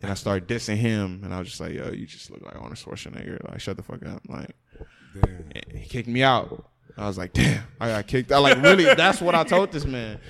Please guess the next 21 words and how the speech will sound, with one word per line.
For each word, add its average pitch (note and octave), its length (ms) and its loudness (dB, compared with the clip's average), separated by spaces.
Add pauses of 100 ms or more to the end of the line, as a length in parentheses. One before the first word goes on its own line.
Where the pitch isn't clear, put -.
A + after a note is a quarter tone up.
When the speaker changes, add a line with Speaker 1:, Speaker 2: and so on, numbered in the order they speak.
(240)
Speaker 1:
He G#2+ 120 -6
kicked C#3 200 0
me D3+ 140 2
out. C3 160 6
He B2+ 80 2
was A#2 100 -2
like, A2 140 -2
"I, A2 240 -2
I A2 80 -8
tried C3+ 280 -6
to B2 40 -10
give B2 140 -8
you A2+ 80 -10
chances." A#2 480 0
And G2 180 -10
then G2 320 -12
that's G2+ 180 -6
when G2+ 80 -10
I G2 100 -6
went G#2 360 -8
back. G#2+ 400 -2